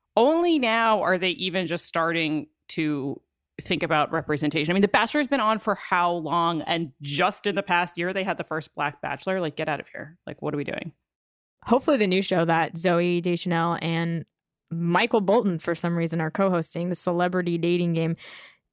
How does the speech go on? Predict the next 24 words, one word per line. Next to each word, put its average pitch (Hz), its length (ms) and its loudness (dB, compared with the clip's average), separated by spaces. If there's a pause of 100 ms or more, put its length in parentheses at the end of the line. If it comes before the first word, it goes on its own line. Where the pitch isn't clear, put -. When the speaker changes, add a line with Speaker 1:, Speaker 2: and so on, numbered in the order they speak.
(120)
Speaker 2:
hopefully 247 320 0
they 196 200 0
will 196 100 2
have 180 180 0
some 175 460 -2 (500)
representative 170 1160 -2 (100)
celebrities 156 640 -2
on 143 160 -2
that 117 160 -6
show. - 320 -4 (140)
I 180 80 -2
mean, 202 120 2
it 208 100 2
can 233 100 2
only 247 180 4
go 196 140 4
up 175 160 2
for 180 80 -2
here. 170 300 0
Hopefully 202 460 -2
they 175 520 -2 (640)
are 165 140 2
learning 160 480 0
from 165 320 -4